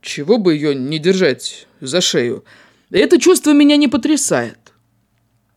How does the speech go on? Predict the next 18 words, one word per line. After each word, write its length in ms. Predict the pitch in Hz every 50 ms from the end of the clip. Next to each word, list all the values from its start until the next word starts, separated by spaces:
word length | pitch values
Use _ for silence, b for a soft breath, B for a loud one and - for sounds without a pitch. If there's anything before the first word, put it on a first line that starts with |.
| _ _ _ _ _ _ _ _ _ _ _ _ _ _ _ _
Вот 180 | 180 175 220 330
они 160 | 349 370 392
меня 280 | 392 392 381 403 403 392
увидали. 680 | 381 381 381 320 208 214 175 147 139 139 139 139 156 _ _ _ _ _ _ _ _ _ _ _ _ _ _ _ _ _ _ _ _ _ _ _ _ _ _ _ _ _ _ _ -
Мишка 340 | 226 294 - - - 185
берёт 240 | 175 226 247 233 185
бутылку 480 | 170 220 226 269 269 233 226 - 196 190
водки 380 | 196 330 403 403 - - 165
и 40 | 156
быстро 380 | 151 160 320 320 - - 233 233
ставит 380 | 220 - 254 285 262 240 -
её 180 | 254 233 262 262
под 240 | - 277 302 302 -
стол, 540 | - - - - 294 226 170 143 135 - b b b b b b b b b b b b b
а 120 | 156 160
супруга 400 | - 202 - - 370 320 277 262
говорит: 400 | 202 220 247 269 277 226 - - b b b b b b b b b b b b _ _ -
«Ах, 340 | 381 480 508 - - -